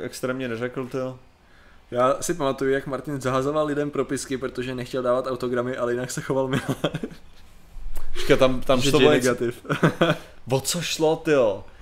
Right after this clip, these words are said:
Speaker 1: Já si pamatuju, že jsem zahazoval ty propisky a tam
Speaker 2: Martine, poslal jsi někdy
Speaker 1: Jo,
Speaker 2: nějakého
Speaker 1: už
Speaker 2: diváka
Speaker 1: vím,
Speaker 2: do
Speaker 1: počkej.
Speaker 2: prdele. Uděláme
Speaker 1: Jo,
Speaker 2: si
Speaker 1: jo,
Speaker 2: takovou
Speaker 1: jo.
Speaker 2: retrospektivu.
Speaker 1: Tyjo, ale tam,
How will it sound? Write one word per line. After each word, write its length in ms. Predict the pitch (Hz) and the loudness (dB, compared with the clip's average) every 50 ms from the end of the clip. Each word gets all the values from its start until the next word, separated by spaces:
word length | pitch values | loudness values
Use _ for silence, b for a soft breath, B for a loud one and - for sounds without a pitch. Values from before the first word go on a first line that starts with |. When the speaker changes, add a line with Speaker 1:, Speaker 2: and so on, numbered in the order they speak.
| - - - | -16 -14 -12
Speaker 1:
Já 80 | 131 - | -8 -6
si 140 | - - | -6 -6
pamatuju, 460 | - - 151 143 151 160 156 - 160 143 | -4 -4 -2 0 0 0 2 2 0 0
že 120 | 123 131 | 2 2
jsem 160 | - 147 - | 2 0 0
zahazoval 420 | - 139 135 131 131 - 143 139 131 | 2 2 2 2 2 2 2 2 2
ty 60 | 131 | 0
propisky 400 | 123 139 123 - - - - - | -2 -4 -6 -8 -8 -6 -4 -4
a 60 | 123 | -2
tam 100 | 120 117 | 0 2
Speaker 2:
Martine, 320 | 123 135 127 - 196 214 | 0 2 2 0 0 0
poslal 300 | 190 - 143 - 190 190 | -2 -4 -4 -2 -2 -2
jsi 120 | 180 - 180 | -2 -2 0
někdy 140 | 170 160 165 | 2 2 2
Speaker 1:
Jo, 40 | |
Speaker 2:
nějakého 320 | 165 151 143 139 131 170 - | 4 6 6 6 8 8 6
Speaker 1:
už 60 | 151 | 8
Speaker 2:
diváka 160 | 139 135 139 180 | 8 8 10 10
Speaker 1:
vím, 20 | 214 175 | 10 8
Speaker 2:
do 20 | |
Speaker 1:
počkej. 260 | 151 131 - - 196 160 | 8 8 8 8 8 8
Speaker 2:
prdele. 160 | 127 104 104 | 6 6 6
Uděláme 280 | 117 127 131 143 156 | 6 4 6 8 10
Speaker 1:
Jo, 120 | 180 202 202 | 10 10 12
Speaker 2:
si 60 | 196 | 12
Speaker 1:
jo, 60 | 190 185 | 12 12
Speaker 2:
takovou 180 | 180 180 175 | 12 12 12
Speaker 1:
jo. 40 | 175 | 12
Speaker 2:
retrospektivu. 540 | 175 175 170 - - 123 110 - - 107 110 | 12 10 6 -2 -4 -8 -8 -8 -10 -8 0
Speaker 1:
Tyjo, 360 | 151 170 165 151 147 123 - | 4 8 10 10 10 8 8
ale 180 | - 147 156 151 | 8 6 6 8
tam, 260 | - 170 160 151 143 | 6 4 2 2 0